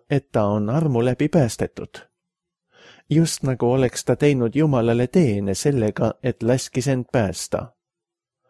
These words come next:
Aga päästmine on ju asi, mille eest meil tuleb tänada ainult Jumalat ja see peaks meid tegema alandlikuks.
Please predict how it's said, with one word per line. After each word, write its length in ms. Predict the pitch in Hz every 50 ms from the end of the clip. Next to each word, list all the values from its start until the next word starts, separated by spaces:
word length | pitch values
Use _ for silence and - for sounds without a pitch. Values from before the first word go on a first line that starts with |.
| _ _ - - - - - _ _
Aga 300 | - 135 127 - - 113
päästmine 680 | - - - 151 165 160 - - - 147 151 143 131 120
on 240 | 120 120 120 117 113
ju 160 | 110 107 107
asi, 420 | 120 147 156 - - 147 131 - -
mille 340 | 143 139 139 127 120 120 127 139 143
eest 240 | 135 - - -
meil 240 | - 131 131 127 117
tuleb 260 | - 131 127 123 117 _ _
tänada 480 | - 151 147 131 123 113 107 - 104 101
ainult 440 | 113 131 131 123 117 117 - -
Jumalat 680 | 185 190 156 113 104 98 95 95 - _ _ - - _ _ _ _ _ -
ja 180 | - 131 120 110
see 280 | - - 156 156 151
peaks 380 | 143 - 123 117 113 - - -
meid 280 | 120 113 117 117 - -
tegema 420 | 147 143 139 147 135 135 143 160
alandlikuks. 840 | 170 131 98 92 90 92 87 - - - - - - - - -